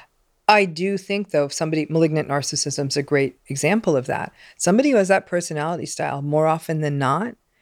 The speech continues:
is making choices and decisions that hurt other people, and they don't care. And that absence of not caring. We, you, I,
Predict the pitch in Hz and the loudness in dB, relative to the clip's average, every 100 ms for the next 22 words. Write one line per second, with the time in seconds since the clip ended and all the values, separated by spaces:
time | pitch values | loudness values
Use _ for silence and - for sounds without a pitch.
0 | _ 170 160 160 156 156 - - 147 147 | _ -2 2 2 0 -4 -4 0 0 0
1 | 175 160 143 131 - 131 123 202 220 _ | -4 -4 -6 -6 -4 -2 0 0 -2 _
2 | - 147 - 139 139 123 120 139 135 156 | -2 0 0 -2 -2 -6 -6 -6 0 -2
3 | - 143 131 139 131 - - 135 131 - | -2 -4 -2 -2 -4 -6 -8 -6 -6 -8
4 | - - - - 165 165 - 156 165 - | -14 -16 -8 2 4 4 2 0 -2 -2
5 | 175 160 151 151 - 160 147 220 220 - | -4 -2 -2 -2 -2 -2 2 2 2 -4
6 | 165 185 233 202 170 180 190 - | 0 4 4 2 -2 0 0 -4